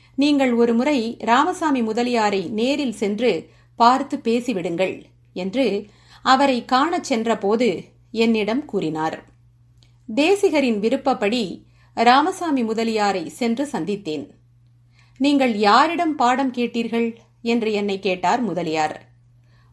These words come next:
"மகாவித்வான் மீனாட்சி சுந்தரம் பிள்ளை அவர்களிடம் பாடம் கேட்டேன்" என்றேன் நான். மகாவித்வான் பெயரை கேட்டவுடன் அவர் முகத்தில் மலர்ச்சி ஏற்படும்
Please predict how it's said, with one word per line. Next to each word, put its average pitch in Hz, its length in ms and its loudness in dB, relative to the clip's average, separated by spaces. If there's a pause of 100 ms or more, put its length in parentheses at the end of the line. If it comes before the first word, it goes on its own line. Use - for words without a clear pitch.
"மகாவித்வான் 240 880 2
மீனாட்சி 330 480 -4
சுந்தரம் 247 380 -2
பிள்ளை 220 240 -2
அவர்களிடம் 196 640 -4 (280)
பாடம் 233 380 2
கேட்டேன்" 180 580 -6 (140)
என்றேன் 185 440 -6
நான். 135 300 -10 (960)
மகாவித்வான் 269 760 2
பெயரை 233 320 2
கேட்டவுடன் 214 840 -2 (320)
அவர் 302 320 4
முகத்தில் 262 500 -2
மலர்ச்சி 240 560 -2
ஏற்படும் 226 600 -2